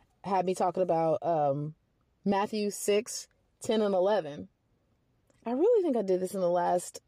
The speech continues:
episode, but I'm gonna do it again because Ruach HaKodesh is telling me to. All right.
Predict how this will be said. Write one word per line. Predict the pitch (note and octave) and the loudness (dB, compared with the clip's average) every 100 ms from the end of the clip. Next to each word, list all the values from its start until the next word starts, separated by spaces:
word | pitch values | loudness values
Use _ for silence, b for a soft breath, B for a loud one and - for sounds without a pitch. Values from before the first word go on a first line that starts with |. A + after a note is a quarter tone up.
| F#3 | -6
episode, | F3+ F#3+ F#3+ F#3 F3+ | -4 -2 0 2 2
but | G#3+ | 2
I'm | C#4 | 0
gonna | D4+ | 0
do | B3 C#4 | 0 2
it | |
again | B3+ A#3 A3+ | 2 2 2
because | A3+ A3+ A3+ A3 | 0 0 0 2
Ruach | A3+ A#3+ | 2 0
HaKodesh | B3 - G#3+ - | -2 -4 -6 -6
is | G#3 | -2
telling | A3+ G#3 | -2 0
me | F3+ | 0
to. | D#3+ D#3 _ _ - | -2 -4 _ _ -6
All | F#3 | -2
right. | F#3+ G#3+ | 0 0